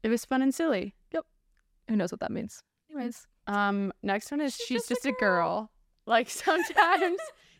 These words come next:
Speaker 1: did Savannah back into a wall? Yeah, she's just a girl, though. It's fine.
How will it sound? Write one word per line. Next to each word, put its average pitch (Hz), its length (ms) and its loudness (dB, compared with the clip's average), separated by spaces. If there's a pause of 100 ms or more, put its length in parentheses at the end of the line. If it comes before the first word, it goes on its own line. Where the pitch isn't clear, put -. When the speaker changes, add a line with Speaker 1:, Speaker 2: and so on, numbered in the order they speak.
Speaker 1:
did 294 220 0
Savannah 294 680 2
back 226 340 4
into 233 600 -2 (100)
a 214 120 -2
wall? 208 360 4
Yeah, 240 220 2
she's 208 300 -6
just - 240 -4
a 277 40 -2
girl, 208 360 2
though. 180 180 2
It's 196 320 -2
fine. 196 540 2